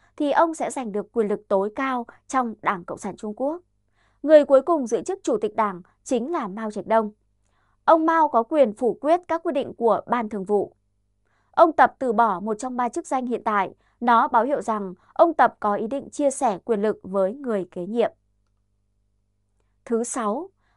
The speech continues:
liệu tư tưởng Tập Cận Bình có được ghi vào điều lệ Đảng? Việc sửa đổi điều lệ Đảng đã cho thấy các khẩu hiệu và chính sách của ông Tập Cận Bình được ủng hộ tới mức độ nào trong Đảng.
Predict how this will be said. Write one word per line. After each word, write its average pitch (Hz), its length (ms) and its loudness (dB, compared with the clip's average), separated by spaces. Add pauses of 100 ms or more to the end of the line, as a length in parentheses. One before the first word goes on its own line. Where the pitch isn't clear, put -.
liệu 285 260 6
tư 359 160 -6
tưởng 277 220 0
Tập 233 140 -2
Cận 220 140 -4
Bình 226 240 -2
có 214 160 -2
được 262 240 -6
ghi 302 240 -2
vào 214 360 -6
điều 220 160 0
lệ 196 140 0
Đảng? 202 240 -4 (1040)
Việc 277 200 4
sửa 277 120 2
đổi 226 220 2
điều 214 160 -2
lệ 214 140 0
Đảng 208 300 -4
đã 180 120 -6
cho 254 140 -10
thấy 208 340 -6
các 392 200 -2
khẩu 262 180 0
hiệu 226 300 0
và 214 100 0
chính 196 200 -10
sách 349 280 -6
của 262 100 0
ông 208 160 2
Tập 220 140 -2
Cận 220 140 -4
Bình 214 280 -2 (280)
được 269 180 6
ủng 226 180 2
hộ 226 160 -2
tới 208 220 -2
mức 311 180 -6
độ 233 200 0
nào 208 280 -4
trong 233 180 -10
Đảng. 208 260 -4